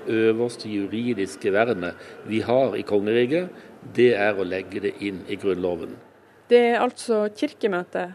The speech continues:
Speaker 2: eller Kirkas svar på Stortinget, som nå snakker til selve Stortinget.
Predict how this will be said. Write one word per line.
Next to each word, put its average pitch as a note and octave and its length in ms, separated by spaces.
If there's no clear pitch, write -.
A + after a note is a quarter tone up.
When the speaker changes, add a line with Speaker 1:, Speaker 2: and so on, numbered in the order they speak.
Speaker 2:
eller A3 300
Kirkas A3 540
svar G#3+ 260
på F#3 80
Stortinget, F#3+ 600
som G#3+ 180
nå B3+ 160
snakker A3 380
til F3+ 260
selve A3 400
Stortinget. F3 540